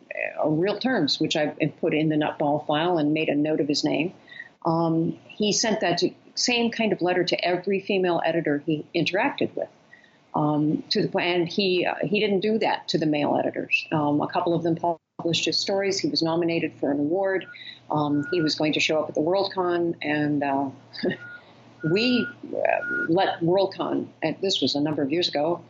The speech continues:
obviously it was in the nineties, we let the Worldcon security people know because he was such a threat, because he'd made those kind of threats. So there is that side of things as well. I mean, there's the people who are just disappointed, the people who are rude, the people who,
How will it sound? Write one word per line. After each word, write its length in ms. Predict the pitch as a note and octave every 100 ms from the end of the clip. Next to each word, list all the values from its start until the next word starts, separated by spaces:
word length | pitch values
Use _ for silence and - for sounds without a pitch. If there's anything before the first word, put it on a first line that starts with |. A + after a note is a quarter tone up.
| -
obviously 360 | C#3+ C#3+ - D#3
it 20 |
was 120 | D3
in 100 | D3
the 40 |
nineties, 480 | C#3 D3+ E3 C#3+ - F3
we 120 | F3
let 200 | C#3+ -
the 60 |
Worldcon 460 | D3+ E3+ F3 F3 D#3
security 340 | - - G3
people 280 | F#3 E3+ C#3+
know 340 | D3 F3+ F3+ - - - _ _
because 340 | E3+ E3 D3+
he 120 | -
was 160 | D#3 D3
such 220 | D#3+ -
a 20 |
threat, 360 | - - D#3+ - - -
because 320 | D#3 - E3
he'd 140 | D3
made 180 | D3 D3
those 180 | C#3+ C#3+
kind 200 | D3 -
of 60 |
threats. 360 | - D#3+ - - - - - -
So 380 | - E3+ E3
there 180 | D3+ E3+
is 220 | F3+ F#3+
that 260 | F#3 D#3+ -
side 360 | - D#3 D#3 D#3
of 140 | D3
things 460 | E3 G#2+ C3+ - - -
as 220 | D3 D3+
well. 380 | D3 D3 C3+ C3
I 60 | -
mean, 140 | E3
there's 200 | D#3 D#3+
the 80 | F3+
people 240 | F3 G3 D#3
who 140 | E3+
are 80 | D3+
just 240 | D3 -
disappointed, 560 | - - E3 F3+ D#3+ D3
the 40 |
people 220 | - C#3 C#3
who 160 | C#3+
are 100 | C#3+
rude, 420 | E3+ C#4+ B3+ A#3+
the 60 | E3+
people 320 | - D#3+ D3+
who, 200 | D3 C#3